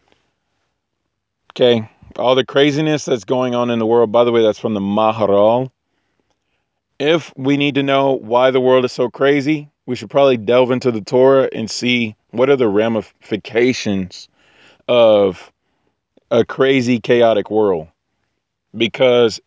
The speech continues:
if you're studying Parsha Bechukotai, you understand that Hashem says there's gonna be peace everywhere, all in your land. No sword, no crazy animal attacks, none of that. Your, your enemies are not gonna come and attack you.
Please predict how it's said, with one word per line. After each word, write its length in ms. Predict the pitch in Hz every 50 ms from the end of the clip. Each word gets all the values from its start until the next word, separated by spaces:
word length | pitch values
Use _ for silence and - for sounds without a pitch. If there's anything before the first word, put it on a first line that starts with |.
| _ _
if 240 | - 139 131 - -
you're 180 | 135 135 131 117
studying 680 | - - - 139 143 156 165 160 156 147 135 123 117 107
Parsha 480 | - - 127 127 127 120 - 123 120 113
Bechukotai, 840 | 110 104 - - 160 160 - 151 123 - - 101 98 95 98 95 - _ _ _ _ _ _ _ _ - _ _ _ -
you 160 | 113 135 147
understand 760 | 151 147 131 120 - - 139 151 156 156 143 131 120 117 113
that 120 | 120 120
Hashem 340 | 117 110 - 151 151 147 135
says 200 | - 131 117 104
there's 140 | 110 117 117
gonna 140 | 135 123
be 100 | 110 95
peace 560 | - - 139 139 131 113 95 - - - - _ _ _ -
everywhere, 580 | 120 131 120 113 101 92 92 87 80 78 76 _ _ _ _
all 300 | 104 117 135 143 151 151
in 80 | 151
your 120 | 147 139 135
land. 380 | 135 131 123 110 95 87 87 _ _ _ _ _ _ _ _
No 160 | 113 113 107
sword, 500 | 98 - - 143 139 147 147 143 143 139
no 120 | 120 101
crazy 420 | 95 - 127 127 131 127 113 120 120
animal 320 | 127 139 143 143 139 135
attacks, 560 | 127 - 135 131 135 131 127 - - - - _ _ _ _ _ _ _ _ _ _
none 240 | - 101 127 151 151
of 120 | 139 123
that. 260 | 110 104 95 80 - _ _ _ _ _ _ _ _ _ _ _ _ _ _
Your, 320 | 110 110 110 107 101 101 101
your 200 | 95 92 95 95
enemies 640 | 117 139 143 143 143 147 147 147 147 143 131 113 113
are 60 | 107
not 180 | 110 117 117
gonna 140 | 110 110 110
come 180 | - 117 104 101
and 100 | 95 90
attack 440 | 87 - - 139 143 147 143 _ -
you. 480 | 143 135 135 135 135 131 131 131 123